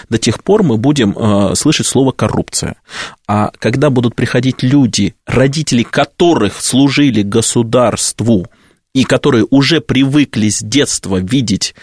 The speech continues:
как родители служат государству, а всё-таки большинство наших, э, чиновников, вот не надо всех мазать одной краской, да,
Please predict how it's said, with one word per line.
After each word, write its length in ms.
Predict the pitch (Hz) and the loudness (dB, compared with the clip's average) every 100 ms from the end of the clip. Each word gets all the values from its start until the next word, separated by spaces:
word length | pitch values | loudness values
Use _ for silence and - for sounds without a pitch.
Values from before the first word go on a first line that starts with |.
| - - | -20 -4
как 280 | 104 - - | -4 -2 -4
родители 580 | - 110 123 120 175 185 | -2 0 0 0 0 -2
служат 380 | - 113 98 165 | 0 -2 -2 -2
государству, 760 | 104 - 104 185 226 - 82 - _ _ _ _ - | -2 -2 0 0 -2 -6 -10 -10 _ _ _ _ -6
а 60 | 113 | -2
всё-таки 580 | - 156 107 - 92 - - | 0 0 0 -4 -6 -6 -4
большинство 840 | 101 120 - 131 - 147 135 104 | 0 0 0 -2 -2 0 2 0
наших, 480 | - 117 - 98 - - | 0 -2 -2 -6 -8 -4
э, 120 | 95 | -4
чиновников, 680 | - 117 214 226 135 92 - - - | 0 2 2 2 -2 -4 -8 -14 -8
вот 160 | 104 113 | -4 0
не 60 | |
надо 200 | 147 202 | 0 0
всех 220 | - - | -2 -2
мазать 260 | 117 101 - | -2 0 -2
одной 220 | 90 98 | -2 -2
краской, 440 | - 92 90 - 101 | -2 -2 -4 -8 -4
да, 220 | - | -2